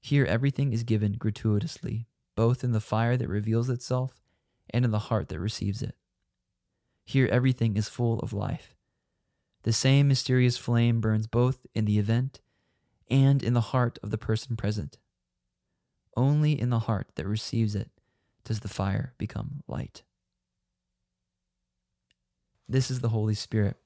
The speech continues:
at work in the Mass. Total and complete gift from the Father. Active in the Holy Eucharist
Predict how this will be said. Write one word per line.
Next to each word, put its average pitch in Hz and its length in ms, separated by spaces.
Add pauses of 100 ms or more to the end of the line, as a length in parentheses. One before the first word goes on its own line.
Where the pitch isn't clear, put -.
at 101 160
work 107 320
in 104 100
the 107 60
Mass. - 420 (2250)
Total 151 500
and 120 100
complete 117 480 (120)
gift 113 420 (240)
from 123 180
the 110 100
Father. 113 420 (3250)
Active 127 500
in 139 420
the 127 160
Holy 123 280
Eucharist 117 640